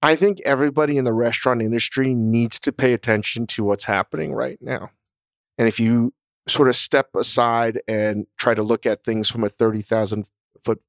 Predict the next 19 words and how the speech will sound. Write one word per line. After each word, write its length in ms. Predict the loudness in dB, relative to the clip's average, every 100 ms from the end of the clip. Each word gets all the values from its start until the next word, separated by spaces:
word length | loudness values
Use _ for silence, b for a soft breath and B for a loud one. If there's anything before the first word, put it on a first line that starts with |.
| _
perspective, 680 | -16 -6 -4 -4 -8 -12 -14 _ _ _ _ _ _ _ _ -2
you're 180 | 2 2
gonna 140 | 2
see 220 | 0 -2
people 680 | 0 -2 0 2 2 0 -4 _ _ _ -2
that 260 | 2 4
are 120 | 2
in 60 | 0
the 100 | -2
lifestyle 580 | 0 0 0 0 2 2
world, 340 | 0 0 -2
whether 400 | -2 -2 -2 -4
it's 140 | -4 -8
Gwyneth 640 | 0 2 4 2 0 -4 -6
or 120 | -6
Travis 420 | -2 0 0 -4
Scott 500 | -2 0 2 0 -2
and 120 | -2
music, 580 | 0 0 2 0 0